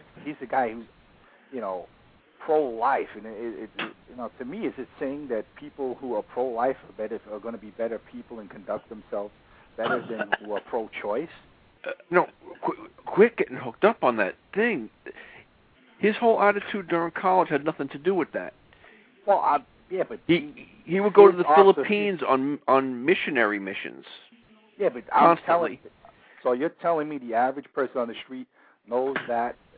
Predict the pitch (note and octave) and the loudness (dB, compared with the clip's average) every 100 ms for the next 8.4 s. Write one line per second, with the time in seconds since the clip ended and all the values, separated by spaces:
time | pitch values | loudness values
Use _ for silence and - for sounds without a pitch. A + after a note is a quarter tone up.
0 | - A2 A#2 A#2 A#2 A#2 A2 A#2+ A2+ - | -12 -2 0 0 -2 -8 -4 -2 -2 -2
1 | G#2+ - - D2 - G#2+ - A2+ - A#2+ | -8 -8 -10 -12 -12 -12 -4 -4 -4 -10
2 | - B2 B2 - D3+ D#3 A#2+ B2 B2 - | -12 -10 -10 -12 -12 -10 -10 -10 -12 -16
3 | - - _ _ _ _ _ - B2 C3+ | -16 -16 _ _ _ _ _ -4 0 2
4 | - D3 B2+ B2+ F3+ C#3+ G#3 - D#3 - | 4 4 4 2 2 4 2 2 0 -2
5 | D3+ - - D#3 - F3+ F3 - - F3+ | -4 -4 -4 -4 -4 -6 -6 -6 -4 -6
6 | - G#2 F3 D3+ A#2+ A#2+ A2+ - D3+ G3+ | -4 0 4 4 4 0 -2 -2 -2 -2
7 | F#3 F3+ F#3 - D3 - _ _ _ _ | -4 0 0 -2 -16 -18 _ _ _ _
8 | - C#3+ F#3 D#3+ | -10 -8 -6 -6